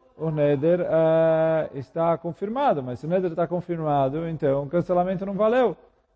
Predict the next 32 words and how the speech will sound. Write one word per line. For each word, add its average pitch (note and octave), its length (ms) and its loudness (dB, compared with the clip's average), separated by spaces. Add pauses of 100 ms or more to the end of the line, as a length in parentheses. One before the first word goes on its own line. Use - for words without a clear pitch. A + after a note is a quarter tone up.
(140)
E C#3+ 180 0
aí, C#3+ 260 4
eh, D#3 640 0 (400)
a C3+ 100 -6
gente E3 280 -6
fica G3 360 -4
numa F#3 800 2 (320)
situação F#3 800 -2 (420)
que... E3 480 -2
Então F#3+ 200 2
aí G#3+ 120 2
pergunta G3 360 -2
a - 20 -2
Gemara, F3+ 580 0 (300)
como A3 520 0
a E3 120 2
gente F#3 440 -4
deve E3+ 520 2
proceder, D#3 1000 0
nesse, D3 460 0
qual, D3 260 -2
o D3+ 60 -2
que A#3+ 120 -8
que C4 60 0
acontece F#3 480 -2
nesse D#3+ 240 -10
caso? G#2 340 -4 (800)
Eu C#3 100 -4
vou G#3 440 4
ler F3 340 0
o D#3+ 140 0
Ran, D3+ 400 0